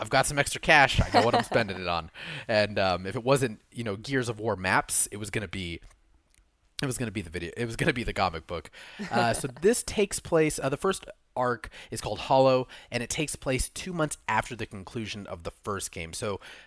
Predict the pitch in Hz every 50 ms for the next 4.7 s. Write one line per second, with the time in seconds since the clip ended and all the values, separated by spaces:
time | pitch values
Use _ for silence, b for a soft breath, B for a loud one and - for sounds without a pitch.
0 | B - 117 107 101 98 98 - - - - 170 165 165 160 - - - 110 -
1 | - - - - - 190 - - - - 123 113 113 - - 120 - - _ _
2 | _ _ _ _ _ _ _ _ _ - 156 165 180 196 202 190 185 160 151 139
3 | 139 131 127 123 117 135 117 117 - 139 127 117 123 120 - - 131 147 147 135
4 | - - _ _ - B B B B B B - 131